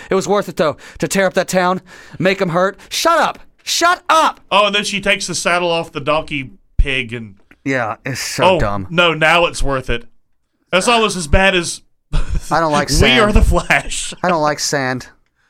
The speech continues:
Speaker 1: It's rough and it's coarse.
Speaker 2: It gets
Speaker 1: It gets
Speaker 2: everywhere.
Speaker 1: everywhere.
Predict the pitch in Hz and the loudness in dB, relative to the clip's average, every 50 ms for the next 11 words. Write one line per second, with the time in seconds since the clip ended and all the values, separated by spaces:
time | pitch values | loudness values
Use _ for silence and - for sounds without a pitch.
0 | _ _ _ - - 139 139 139 139 139 139 139 139 139 - 127 113 110 107 107 | _ _ _ -16 -8 -4 -2 0 0 2 0 0 -2 -4 -8 -8 -8 -8 -10 -12
1 | _ _ _ _ _ _ _ - 139 - - - 143 139 135 139 139 135 - - | _ _ _ _ _ _ _ -20 -16 -14 -10 -6 -4 -4 -2 -2 -4 -4 -6 -10
2 | - - - _ _ _ _ _ _ _ _ _ _ 123 113 - 185 202 180 214 | -14 -16 -20 _ _ _ _ _ _ _ _ _ _ -10 -2 0 2 2 4 2
3 | 180 127 135 147 151 135 117 113 107 107 113 110 | 4 4 4 4 2 2 0 -2 -2 -2 -4 -4